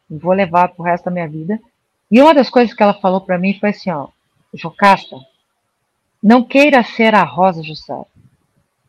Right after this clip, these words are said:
seja a Jocasta, seja você", sabe? E isso é uma coisa que eu tenho comigo, assim, e,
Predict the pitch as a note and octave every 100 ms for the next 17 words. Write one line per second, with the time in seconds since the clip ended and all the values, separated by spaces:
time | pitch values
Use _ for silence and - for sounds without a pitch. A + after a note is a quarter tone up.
0 | _ _ - A#3+ B3+ A#3 - F#3+ - G#3
1 | - D3 C#3 _ _ _ _ _ _ _
2 | _ _ _ E3+ F3 E3+ G#3+ - D#3+ D3
3 | _ _ _ _ _ _ _ _ _ _
4 | _ - D3 F3 - G3+ G#3 C4+ A#3+ A3+
5 | A3 G#3 G#3+ - A#3+ A3 G3 A3 C#4 C#4
6 | A3 G#3+ F#3+ F#3 G3+ F#3+ F#3 - G3 F#3+